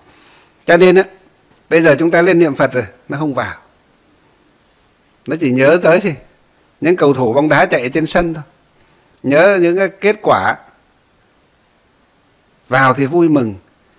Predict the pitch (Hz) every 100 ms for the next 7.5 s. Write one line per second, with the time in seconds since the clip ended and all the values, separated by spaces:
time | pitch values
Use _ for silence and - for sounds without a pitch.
0 | _ - 175 151 139 120 117 127 110 -
1 | _ 170 185 151 156 233 - _ _ _
2 | 139 120 127 165 160 - 120 113 104 101
3 | - _ _ _ _ _ _ _ 127 131
4 | 131 135 131 - 120 120 131 185 214 -
5 | 120 127 127 110 - - - 139 135 127
6 | 120 147 170 170 160 - 208 - - 139
7 | - 135 - - 110